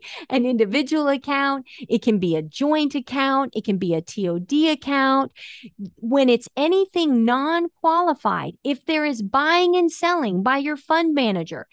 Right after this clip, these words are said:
if there are dividends that were being paid and reinvested in the fund, if there were buys and sells that happened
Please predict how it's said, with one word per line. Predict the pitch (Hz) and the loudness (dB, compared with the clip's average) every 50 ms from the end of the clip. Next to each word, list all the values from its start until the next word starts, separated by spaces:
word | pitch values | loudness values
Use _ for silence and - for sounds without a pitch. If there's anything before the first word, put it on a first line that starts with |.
| - - - - | -20 -20 -14 -4
if | - 294 254 - | -4 -4 -4 -2
there | - 311 311 311 320 | 0 2 4 4 4
are | 320 320 | 4 2
dividends | 262 240 311 349 349 370 381 330 294 226 170 160 180 185 185 | 2 2 2 2 2 2 0 2 2 0 0 -2 -6 -8 -6
that | 196 240 247 262 247 226 233 | -2 -2 0 0 0 -2 0
were | 262 285 285 285 285 285 285 285 285 | 2 2 4 4 4 4 4 4 2
being | 269 233 294 302 302 294 285 277 254 | 0 0 -2 0 0 0 0 -2 -4
paid | - 247 277 320 330 339 330 294 226 | -4 -2 -2 0 0 2 0 0 0
and | 233 220 214 214 | 0 0 0 -2
reinvested | 247 294 311 311 302 269 247 285 320 311 - - 320 311 302 | -2 -2 0 2 2 2 4 2 2 2 -2 -6 -8 -6 -4
in | 311 311 | -2 -2
the | 302 311 | -2 -2
fund, | 302 - - 302 320 330 294 240 185 175 - _ - - - - 226 - - | -4 -2 -2 0 2 2 0 0 -2 -4 -6 _ -20 -20 -20 -20 -20 -12 -4
if | 269 302 339 359 339 - - _ - | -2 0 0 0 0 -4 -12 _ -2
there | 220 247 262 277 285 277 | 2 4 4 4 4 4
were | 262 240 247 247 233 226 | 2 2 2 2 2 2
buys | 190 185 233 233 254 285 311 320 320 - 339 | 2 0 0 0 0 0 0 -2 -2 -2 -2
and | 330 302 | -2 -2
sells | - - 214 180 175 175 190 185 - | -2 -2 -2 0 0 0 0 -2 -4
that | 170 156 - | -6 -6 -6
happened | - - - - 226 214 208 - - - - - 220 | -6 -12 -12 -8 -8 -8 -8 -8 -10 -10 -10 -12 -16